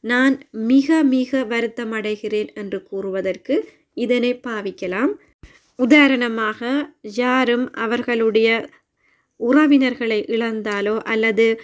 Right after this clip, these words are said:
அவருடைய வேலையை இழந்தாலோ இவ்வாறு கூறிக்கொள்ளலாம், "Je suis navré."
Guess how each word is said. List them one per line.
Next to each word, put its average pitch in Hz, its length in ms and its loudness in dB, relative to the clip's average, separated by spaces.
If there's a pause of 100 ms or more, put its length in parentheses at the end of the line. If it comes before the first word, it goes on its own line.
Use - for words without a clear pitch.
(260)
அவருடைய 247 640 2
வேலையை 240 760 4
இழந்தாலோ 220 760 -2 (100)
இவ்வாறு 247 540 0
கூறிக்கொள்ளலாம், 190 640 -2 (440)
"Je 240 180 2 (180)
suis 240 340 2 (120)
navré." 214 680 -4